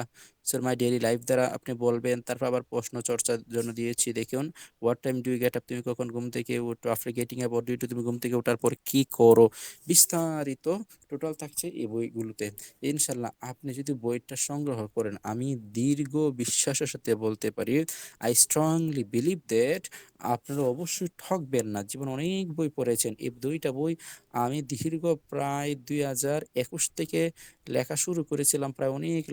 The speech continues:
সাধনার পর আমি বইগুলো সমাপ্ত করতে পেরেছি। শুধুমাত্র আমি চাচ্ছি বাংলাদেশের জন্য এমন নতুন একটা বই সবাইকে উ-,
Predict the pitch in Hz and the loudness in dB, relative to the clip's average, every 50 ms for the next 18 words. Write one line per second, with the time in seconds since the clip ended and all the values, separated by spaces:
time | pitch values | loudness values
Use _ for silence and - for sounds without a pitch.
0 | 135 - - - 139 135 139 139 139 135 131 - 143 143 135 131 127 120 117 120 | -8 -6 -4 -4 -2 -2 -2 -2 -4 -4 -4 -4 -2 -2 -2 -2 -4 -6 -4 -4
1 | 117 117 123 127 127 - - 131 127 127 - - 117 - 120 117 - - - - | -4 -4 -4 -6 -6 -6 -6 -8 -8 -8 -8 -10 -8 -8 -8 -10 -10 -12 -16 -8
2 | - 117 113 120 120 - - 151 170 - - - - - - - - 180 190 175 | -4 -4 -2 -2 -2 -2 -2 -4 -6 -6 -10 -12 -14 -12 -8 -4 -4 -2 -2 0
3 | 170 165 - - 160 151 151 151 156 - - 151 147 - - 156 135 135 135 139 | -2 -2 0 -2 -2 -2 -2 -6 -4 -4 -2 -2 -2 -2 -2 0 2 2 2 2
4 | 139 139 131 131 131 131 143 135 135 135 135 131 131 127 - _ - 135 143 143 | 2 0 -4 -4 -4 -2 0 0 0 0 0 0 -2 -4 -6 _ -4 -2 -2 0
5 | - 160 147 143 - - 151 131 120 123 147 165 170 - - - - - - _ | 0 0 -2 -2 0 0 0 0 0 0 0 0 0 -2 -4 -10 -18 -20 -14 _
6 | - - - 147 147 143 - 151 147 | -4 -2 2 2 2 2 2 -2 -2